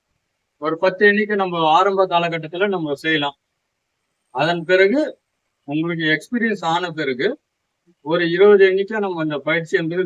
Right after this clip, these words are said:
மேற்கொள்ளலாம். அவ்வாறு நம்ம செய்யும் பொழுது உங்களுடைய உடல் பருமன் என்பது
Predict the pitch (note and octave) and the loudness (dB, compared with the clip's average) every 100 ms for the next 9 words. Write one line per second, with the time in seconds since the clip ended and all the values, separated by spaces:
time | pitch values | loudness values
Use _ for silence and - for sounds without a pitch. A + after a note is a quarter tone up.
0 | D#3+ E3 D3+ D3 C#3+ D#3+ B3 _ _ - | -2 -4 -4 -4 -2 -4 -6 _ _ -4
1 | D3+ F3 G#3 A3 F#3+ E3 E3+ F3 G3+ E3+ | 0 2 2 0 -4 -4 -4 0 0 0
2 | C3+ B2 D#3+ C4 _ _ _ _ _ _ | -4 -4 -4 -6 _ _ _ _ _ _
3 | C#3+ E3+ F#3+ F3+ E3+ F3+ G#3+ - _ _ | -6 2 4 4 2 2 2 0 _ _
4 | D3 F#3 A3 A3 F#3 F#3 F#3+ E3+ D#3 C#3+ | -4 0 0 0 0 0 -2 -4 -6 -4
5 | D#3 | -2